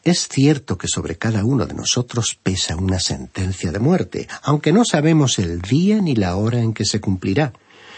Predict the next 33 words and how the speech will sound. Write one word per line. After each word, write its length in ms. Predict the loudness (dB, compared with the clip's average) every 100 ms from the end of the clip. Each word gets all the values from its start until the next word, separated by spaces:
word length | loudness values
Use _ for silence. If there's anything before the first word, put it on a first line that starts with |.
| -20 -14 0
Como 200 | 4 4
dice 260 | 4 2
la 120 | -2
carta 360 | 0 -2 -2 -4
a 20 |
los 220 | -6 -6 -4
Hebreos, 440 | 2 2 2 0
capítulo 480 | -4 -6 -4 -2 -4 -2
nueve, 300 | 0 0 -2
versículo 540 | -4 -4 -4 -6 -8
veintisiete, 760 | -8 -10 -6 0 0 2 0 0 -10 -20 -20 -20
que 120 | -2 0
está 320 | 2 2 2
establecido 760 | 0 0 0 0 0 0 0
para 220 | 0 -4 -4
los 300 | -4 0 2
hombres 420 | 2 0 -2 -4
que 160 | -6 -2
mueran 520 | 2 2 4 2 2
una 300 | 2 2 0
sola 260 | 0 -2 0
vez 460 | 0 -2 -6 -18 _
y 100 | -4
después 500 | -4 -8 -2 -2 -2
de 160 | -6 -6
esto 320 | -6 -4 -4
el 80 | -4
juicio. 560 | -4 -6 -6 -12 -12 -18 _ -2
Esta 300 | -2 2 0
es 220 | 2 2
una 160 | 2
fecha 360 | 2 -2 0 -2
divina. 600 | -2 -2 -4 -6 -12